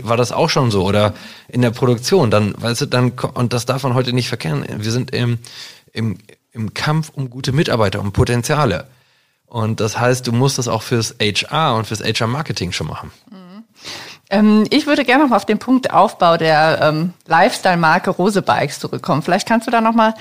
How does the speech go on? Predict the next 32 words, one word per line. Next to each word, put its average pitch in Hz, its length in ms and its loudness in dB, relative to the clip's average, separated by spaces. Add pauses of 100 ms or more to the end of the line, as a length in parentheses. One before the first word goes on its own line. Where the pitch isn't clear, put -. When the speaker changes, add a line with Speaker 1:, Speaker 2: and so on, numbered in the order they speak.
(300)
Speaker 2:
so 220 120 -6
die 202 140 -2
fünf - 460 -2
Punkte 302 320 2
skizzieren, 226 720 0
die 180 140 -4
du 208 160 -6
wichtig 190 360 -4
findest, 165 520 -2
ähm, 156 280 2
beim 165 220 2
Aufbau 170 360 4
einer 160 180 2
Marke. 165 300 2
Ein 147 80 -6
paar 156 180 0
Sachen 165 280 0
hattest - 260 -4
du - 40 -10
schon - 140 -4
angesprochen, 180 1040 -2
sei 151 140 4
es 151 100 2
auch 160 80 2
Fußballsponsoring, 185 880 0
wo 185 80 0
ihr 165 160 2
jetzt 170 200 -4
reingeht. 165 420 0
Das 160 120 -4
ist - 180 -12
dieses 160 280 -6